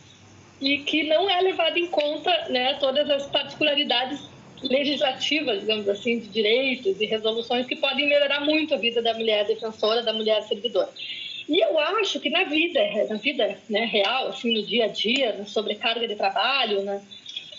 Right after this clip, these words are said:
a gente, eh, eu acabei fazendo um curso ano passado, não, dois mil e dezenove eu fiz um curso que, eh, em gestão de pessoas na puc. E uma das coisas que,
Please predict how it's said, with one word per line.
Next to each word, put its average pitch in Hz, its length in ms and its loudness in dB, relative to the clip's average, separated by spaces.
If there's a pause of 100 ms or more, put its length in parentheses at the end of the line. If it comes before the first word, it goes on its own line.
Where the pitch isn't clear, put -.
(140)
a 196 120 -2
gente, 359 240 2
eh, 285 720 2
eu 285 40 6
acabei 294 300 0
fazendo 302 320 2
um 285 80 0
curso 294 400 0
ano 226 160 0
passado, 208 640 -2
não, 214 160 2
dois 208 180 2
mil 254 100 2
e - 20 -6
dezenove 262 420 0
eu 262 60 -4
fiz 240 120 -2
um 277 100 -2
curso 285 360 -2
que, - 160 -12 (220)
eh, 214 220 2
em 214 120 2
gestão 233 380 0
de 233 100 -2
pessoas 247 460 2
na 220 100 -2
puc. 302 320 -2 (1500)
E 277 100 0
uma 339 180 0
das 349 180 -2
coisas 302 600 2
que, 240 500 2